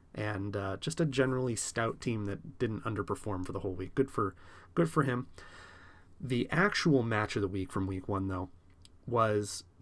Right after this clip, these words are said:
Daniel's Mahomes equity line of credit against our newcomer Paris with his team Speakeasy. Now, Paris had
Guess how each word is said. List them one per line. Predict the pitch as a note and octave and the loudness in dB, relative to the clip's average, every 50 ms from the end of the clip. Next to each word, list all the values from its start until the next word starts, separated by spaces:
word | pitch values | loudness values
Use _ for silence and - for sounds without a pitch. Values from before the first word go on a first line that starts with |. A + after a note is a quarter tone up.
| A#2+ G2 - - | -10 -4 2 6
Daniel's | C#3 C#3+ D3+ D3+ D3 C#3+ C#3+ C3+ C3 B2+ A#2+ - | 6 8 8 8 8 8 8 6 4 2 -2 -4
Mahomes | - - A2+ G#2+ - - C3 C3 B2 B2+ B2 - - - | -4 -2 -2 0 0 2 2 2 2 0 -2 -2 -2 -4
equity | A#2+ - A#2+ A2+ A#2 | -2 -2 0 -2 0
line | A2+ A2+ A2 G2+ | 0 -2 -2 -2
of | G2+ - | -2 -2
credit | - - C3 B2 B2+ C#3 - - - | 0 0 2 2 2 2 0 -2 -4
against | B2+ A#2 A#2+ A#2+ A2+ A2 - A2+ | -4 -2 -2 -2 -2 -2 0 0
our | G2+ A2 | 2 4
newcomer | B2 C#3 C3+ C3+ - C3+ B2+ A#2 A2+ | 6 6 6 6 6 2 4 2 0
Paris | - - C3 A#2 A2 A2+ C3 C#3 - - - - - - - - - - - - - - | 0 2 2 4 4 4 2 0 -4 -6 -8 -10 -12 -14 -18 -20 -20 -20 -20 -20 -6 0
with | - C3 A2+ | 0 2 2
his | B2 A#2+ - | 2 0 0
team | - - A#2+ A2+ A2 | 0 -2 0 0 0
Speakeasy. | - - - - - - C3+ C3 C3 - - G#2+ G2 F#2+ F#2 - G#2+ - - - - - - - - - - | 0 -2 -2 -2 -2 0 0 0 0 0 -2 -2 0 0 0 -2 -4 -4 -6 -8 -16 -20 -20 -20 -20 -10 -2
Now, | - C#3+ C3 B2+ A2+ A2 - - - - - - - - - - - - - - - - - - - - - - - - - - - | 0 4 4 4 4 2 0 -6 -12 -20 -20 -20 -20 -20 -20 -20 -20 -20 -20 -20 -20 -20 -20 -20 -20 -20 -20 -20 -20 -20 -20 -16 -8
Paris | - - D#3 E3 F3 F#3 F#3 E3+ - | 0 4 6 6 8 6 4 2 0
had | - C#3+ C3 A#2+ A2+ A2 | 0 2 2 2 0 -4